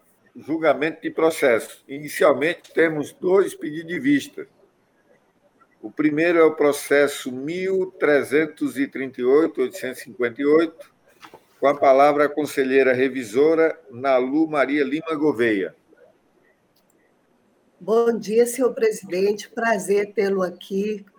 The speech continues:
Speaker 2: eh, no comando da nossa sessão. Saudar todos os conselheiros, conselheiras, eh, o doutor João, nosso procurador-chefe, a, a Érica,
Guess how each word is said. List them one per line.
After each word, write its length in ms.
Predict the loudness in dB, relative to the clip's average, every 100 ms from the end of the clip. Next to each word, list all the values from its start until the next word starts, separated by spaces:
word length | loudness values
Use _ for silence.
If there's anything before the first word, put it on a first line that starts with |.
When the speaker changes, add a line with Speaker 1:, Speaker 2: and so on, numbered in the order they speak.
| _ _
Speaker 2:
eh, 320 | -12 -10 -10 -12
no 160 | -16 -14
comando 580 | -10 -6 -4 -4 -6
da 180 | -8 -6
nossa 380 | -6 -8 -10 -14
sessão. 800 | -12 -12 -10 -10 -6 -4 -2 -4 -12 _ _ _ _ _ _ _ _ _ -20 -20 -20 _
Saudar 680 | -6 0 0 2 2 2 0
todos 440 | -2 -2 -10 -12
os 180 | -10 -8
conselheiros, 960 | -6 -6 -6 -6 -2 -2 -2 -4 -10
conselheiras, 1120 | -8 -8 -6 -8 -6 -4 -2 -2 -4 -6 -10 -16 -20 -20 -20 -20 _
eh, 340 | -2 0 -2 -6 _ -20 _ _
o 40 |
doutor 480 | -8 -6 -4 0 -2
João, 400 | -2 -2 0 0
nosso 300 | 0 -2 -6
procurador-chefe, 1500 | -8 -8 -6 -6 -6 -6 -10 -10 -6 -2 -2 -4 -14 -14 -14 -14 _ -20 -20 _
a, 280 | -8 -6 -8
a 180 | -8 -4
Érica, 720 | 0 2 2 -2 -6 -12 -12